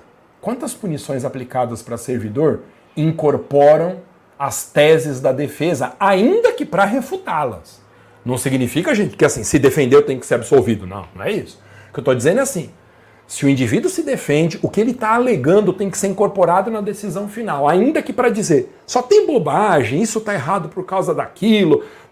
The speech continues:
blá, trouxe dez teses, derrubei as dez. Ok, obviamente, a existência de uma defesa não implica na absolvição. Só que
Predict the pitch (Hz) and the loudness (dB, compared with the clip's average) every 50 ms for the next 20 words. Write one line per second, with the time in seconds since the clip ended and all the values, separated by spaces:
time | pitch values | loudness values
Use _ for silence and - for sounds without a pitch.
0 | - 143 160 196 202 208 202 190 165 151 139 127 123 _ - 180 214 214 214 - | -2 0 2 2 4 4 4 4 2 2 -2 -6 -10 _ 2 4 6 6 4 2
1 | 202 156 143 131 185 226 262 - - - - - - 185 185 214 196 156 160 123 | -2 -2 2 2 2 2 2 0 -4 -6 -8 -6 -2 0 2 2 2 0 -2 -2
2 | 120 - 190 156 170 175 123 175 214 226 208 151 - - - 170 180 208 202 170 | 2 2 2 4 4 4 4 4 4 4 2 -2 -4 -6 -4 0 0 2 0 0
3 | 135 - - - - _ _ - 202 196 - - 285 277 190 113 95 - _ _ | -2 -6 -14 -20 -20 _ _ -6 -6 -6 -6 -10 -8 -8 -8 -10 -12 -16 _ _
4 | _ _ _ _ - - 131 180 240 240 - 180 131 139 151 135 123 120 120 120 | _ _ _ _ 0 4 6 6 6 6 4 0 -2 -2 0 0 0 0 0 0
5 | 123 127 - - - 165 - - _ _ _ - - 123 117 120 123 - - 151 | -2 -4 -6 -12 -16 -16 -18 -20 _ _ _ -2 0 2 2 0 0 -2 -2 -2
6 | 147 - 160 139 139 139 131 127 135 160 156 - - 147 139 165 185 185 226 254 | -2 -2 -4 -2 2 2 2 2 2 -2 -2 -2 -2 0 2 2 2 0 0 -2
7 | 262 262 214 151 143 143 147 156 190 233 - - - - - - - 240 311 320 | -2 -2 0 2 4 4 4 4 2 -2 -8 -14 -20 -20 -8 -2 0 2 2 0
8 | 330 - - 170 156 156 165 160 - 196 202 214 214 202 208 196 - - - - | -2 -2 0 2 2 2 2 0 -2 -4 -4 -4 -6 -8 -10 -10 -10 -10 -8 -6
9 | 208 208 214 240 240 - - 156 117 - - _ _ _ _ _ _ _ _ _ | -6 -6 -6 -8 -10 -8 -8 -8 -8 -8 -14 _ _ _ _ _ _ _ _ _
10 | _ _ - - - - 190 226 233 226 - - - 226 247 254 233 - | _ _ -12 -8 -4 0 0 0 0 -2 -6 -6 -2 -2 0 0 -2 -6